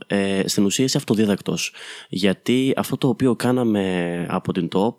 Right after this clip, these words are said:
ήταν κάτι επαναστατικό, γιατί ακριβώς θέλαμε να βγούμε έξω από τα νερά μας. Και αυτό προσπαθούμε να κάνουμε και να βάζουμε και τα μέλη μας να κάνουνε,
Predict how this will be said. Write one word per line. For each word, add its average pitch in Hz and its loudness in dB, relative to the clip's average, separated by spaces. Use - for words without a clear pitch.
ήταν 117 -2
κάτι - -2
επαναστατικό, - -2
γιατί 98 -4
ακριβώς 123 -4
θέλαμε 131 0
να 113 2
βγούμε 117 -2
έξω 123 -4
από 117 2
τα 104 0
νερά 98 0
μας. 90 -4
Και 98 -4
αυτό 131 -2
προσπαθούμε 120 -2
να 104 0
κάνουμε 92 0
και - -2
να 98 2
βάζουμε 107 0
και 98 -2
τα 92 0
μέλη 101 2
μας 92 0
να 90 -4
κάνουνε, 90 -2